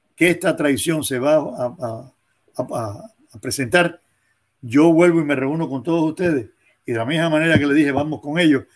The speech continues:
les voy a decir, "Vamos en contra de ellos", y esto se acabó. Y eso es lo que les estoy diciendo ahora. Son unos traidores,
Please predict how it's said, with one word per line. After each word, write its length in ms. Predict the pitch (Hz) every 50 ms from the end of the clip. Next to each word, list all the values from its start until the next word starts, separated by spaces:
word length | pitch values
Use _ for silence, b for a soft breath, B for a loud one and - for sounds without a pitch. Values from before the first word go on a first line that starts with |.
| _ _
les 100 | - 143
voy 80 | 131 147
a 20 |
decir, 160 | 139 117 156 147
"Vamos 260 | 139 139 139 143 135
en 60 | 131
contra 300 | - 135 131 120 135 131
de 100 | 135 151
ellos", 220 | 143 131 117 101 - _ _ _
y 80 | - 156
esto 160 | 131 127 -
se 100 | 104 113
acabó. 380 | 117 - - - 117 107 101 _ _ _ _ _ _ _ _ _ _ _ _
Y 180 | - 147 139 170
eso 200 | 185 170 185 185
es 40 |
lo 100 | 165 160
que 80 | 135 151
les 100 | 143 135
estoy 260 | 123 113 104 - 147 127
diciendo 360 | 123 104 120 131 123 117 110
ahora. 300 | 104 101 95 87 87 - _ _ _ _ _ _ _
Son 240 | - - 170 165 165
unos 240 | 175 175 165 151 -
traidores, 500 | 151 139 127 131 139 165 185 220 220